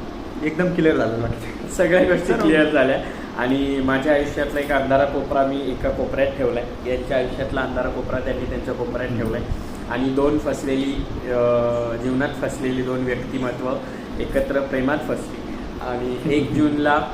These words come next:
Speaker 2: कुणालाही न कळता फक्त यांचा परिवार, माझा परिवार
Speaker 1: हम्म.
Speaker 2: आणि आमची लाडकी लेक श्रद्धा सचिनराजे भोसले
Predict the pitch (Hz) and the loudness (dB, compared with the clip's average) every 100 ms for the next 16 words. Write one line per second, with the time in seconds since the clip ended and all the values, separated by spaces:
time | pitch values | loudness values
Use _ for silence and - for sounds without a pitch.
0 | - - - - 156 170 175 175 180 160 | -8 -8 -10 -4 2 4 4 4 0 2
1 | 151 131 127 139 117 143 139 135 147 151 | 2 2 0 -2 -2 2 2 2 0 0
2 | 147 147 143 131 127 127 139 143 135 135 | 2 4 2 0 -2 2 2 2 0 2
3 | 139 - - - - 110 113 120 123 117 | 0 -2 -6 -8 -8 -6 -4 -2 -2 -2
4 | 123 123 139 127 120 143 135 - - 123 | -4 -2 2 2 2 -2 -2 -2 -4 -4
5 | 123 127 127 - 123 120 117 117 113 110 | 0 -2 -2 -6 -4 -2 -2 -4 -4 -4
6 | 113 | -4